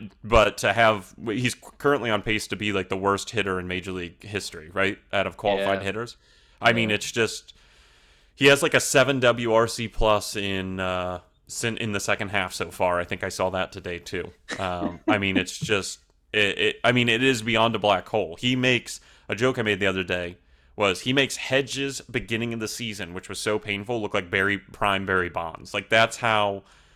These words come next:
Speaker 2: Yeah, it's hard to argue with
Speaker 1: Fl-,
Speaker 2: it.
Speaker 1: fly out to
Speaker 2: Yeah.
Speaker 1: right field, s-, weak ground ball to short, seventy percent of his outs. It's like, it, it's unbelievable.
Speaker 2: For, the way you just said it is good. The first half Hedges is more than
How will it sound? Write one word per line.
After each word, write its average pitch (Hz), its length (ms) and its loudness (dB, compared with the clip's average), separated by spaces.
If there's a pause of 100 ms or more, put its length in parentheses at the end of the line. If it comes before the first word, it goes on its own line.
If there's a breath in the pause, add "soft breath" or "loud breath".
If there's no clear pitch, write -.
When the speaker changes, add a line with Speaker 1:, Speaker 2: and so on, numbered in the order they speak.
(240 soft breath)
Speaker 2:
Yeah, 104 400 -2
it's - 160 -12
hard 110 200 -2
to 107 60 0
argue 107 340 -2
with 95 120 -4
Speaker 1:
Fl-, 98 160 -8
Speaker 2:
it. 90 100 -10
Speaker 1:
fly 113 200 8
out 131 160 4
to 139 80 -2
Speaker 2:
Yeah. 120 40 2
Speaker 1:
right 127 200 2
field, 135 520 -2 (1160)
s-, - 160 -16
weak 107 380 -4
ground 117 240 4
ball 113 140 6
to 110 60 -4
short, 90 380 -4 (480)
seventy 117 440 0
percent 117 300 -4
of 107 60 -4
his 110 120 -4
outs. 85 460 -4
It's - 220 -4
like, 101 340 2
it, 98 220 -2
it's 104 200 -4
unbelievable. 104 440 0
Speaker 2:
For, 151 220 -2 (260)
the 123 260 -6
way 147 220 2
you 160 120 2
just 143 240 -2
said 120 180 0
it 110 120 -2
is 98 160 -8
good. 107 260 -6
The 104 120 -10 (340)
first 151 320 -6
half 113 240 -4 (140)
Hedges 98 640 -8
is 104 180 -6
more 107 240 -4
than 95 200 -6